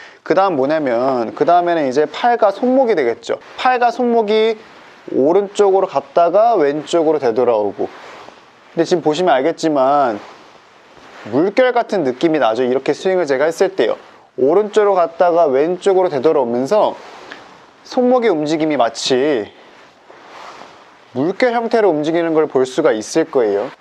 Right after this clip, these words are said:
자, 이렇게 흐름을 익힌다면 어떻게 되냐면요. 자, 무게 흐름이 오른쪽에서 왼쪽으로 이렇게 이동이 되면서 내 팔과 클럽이 따라오는 게 느껴지실 거예요.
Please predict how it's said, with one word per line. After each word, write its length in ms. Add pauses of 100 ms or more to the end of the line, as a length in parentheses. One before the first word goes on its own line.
자, 240
이렇게 880
흐름을 460
익힌다면 460
어떻게 360
되냐면요. 580 (300)
자, 160
무게 340
흐름이 640 (360)
오른쪽에서 640
왼쪽으로 500
이렇게 280
이동이 320
되면서 580 (320)
내 140
팔과 440
클럽이 720 (460)
따라오는 560
게 140
느껴지실 640
거예요. 300